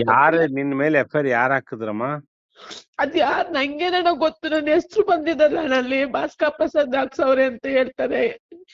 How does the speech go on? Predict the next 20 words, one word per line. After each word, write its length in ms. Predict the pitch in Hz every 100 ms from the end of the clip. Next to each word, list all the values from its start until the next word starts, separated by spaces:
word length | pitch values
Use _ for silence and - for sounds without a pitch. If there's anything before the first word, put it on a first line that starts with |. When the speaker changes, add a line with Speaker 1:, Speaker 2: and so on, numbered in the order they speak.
| _
Speaker 1:
ನೀನ್ 280 | 120 131 143
ಏನ್ 180 | 147 151
ಮಾಡಿದ್ಯಾ 320 | 139 135 123
ಭಾಸ್ಕರ್ 360 | 110 123 135 110
ಪ್ರಸಾದ್ 340 | 110 117 113
ಅವ್ರಿಗೆ? 320 | 113 107 120 120 - _ _ _ _ _ _ _ _ _ _ _ -
Speaker 2:
ನಿಮ್ಗೂ 280 | - 226 190
Speaker 1:
ಹಾ? 100 | 294
Speaker 2:
ಗೊತ್ತಲ್ಲ 600 | 254 247 - _ 269 226
ಅಣ್ಣ. 200 | 214 208 214 120
Speaker 1:
ನನ್ 200 | 131 147
ಕಣ್ಣು 240 | 131 143 151
ಮುಂದೆ 260 | 165 160 156
ನೀನ್ 200 | 156 147
ಎರಡೂವರೆ 300 | 135 147 147
ಲಕ್ಷ 160 | 139
ರೂಪಾಯಿ 180 | 143 147
ದುಡ್ಡು 200 | 131 131
ಡಿಮ್ಯಾಂಡ್ 320 | 143 135 139
ಮಾಡಿಲ್ವಾ? 420 | 131 127 123 104